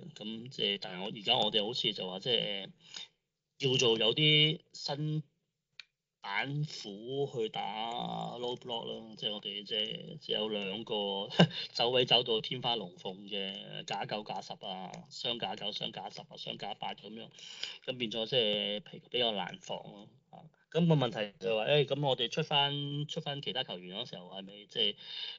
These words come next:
誒，托沙唔打嘅時候，咁出耶穌會唔會就差啲呢？因為你，你睇返我哋好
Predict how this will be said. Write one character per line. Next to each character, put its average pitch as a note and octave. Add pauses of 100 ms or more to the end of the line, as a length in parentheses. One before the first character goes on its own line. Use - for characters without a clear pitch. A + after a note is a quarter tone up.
(140)
誒， F#2+
托 A2
沙 C3+
唔 F#2+
打 G2+
嘅 -
時 -
候， G2
咁 A#2+
出 D3+
耶 G2
穌 A2+
會 G#2+
唔 G#2
會 A2
就 G#2
差 B2
啲 A#2+
呢？ A#2
因 C3+
為 A2+
你， -
你 A2+
睇 A2
返 B2
我 A#2
哋 G2+
好 G#2